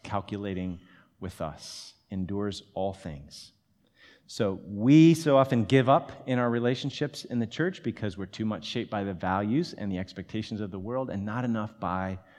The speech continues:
the grace, the love that's en-, encapsulated in the gospel. So we need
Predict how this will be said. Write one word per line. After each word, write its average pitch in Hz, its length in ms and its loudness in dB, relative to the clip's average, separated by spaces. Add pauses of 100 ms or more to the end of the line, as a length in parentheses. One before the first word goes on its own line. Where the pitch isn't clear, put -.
(720)
the 95 60 -14
grace, - 720 -8 (760)
the 95 60 -12
love 90 600 -8 (560)
that's - 180 -14
en-, 87 160 -6 (880)
encapsulated 95 640 -6
in 87 120 -4
the 85 60 -6
gospel. 85 460 -8
So - 160 -14
we 110 120 -2
need 104 240 -2